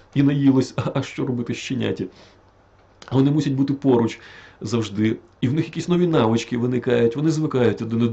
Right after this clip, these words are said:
до другого, вони здружуються. І не виникає ніяких сумнівів, читаючи, що цього не може бути. Настільки повадки тварин, комах і пташок, все так реалістично описано. Н-, ну, в-, немає рівних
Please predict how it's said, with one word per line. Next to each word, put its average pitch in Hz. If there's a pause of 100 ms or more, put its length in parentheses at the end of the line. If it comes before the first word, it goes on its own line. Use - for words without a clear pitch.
(140)
до 117
другого, 120
вони 151
здружуються. 123 (840)
І 123
не 127
виникає 151
ніяких 196
сумнівів, 165
читаючи, 185
що -
цього 180
не 185
може 175
бути. 139
Настільки 139 (260)
повадки 180
тварин, 117 (140)
комах 160
і -
пташок, -
все -
так 180
реалістично 160
описано. 143 (640)
Н-, 117 (220)
ну, 135
в-, 123 (240)
немає 151
рівних 95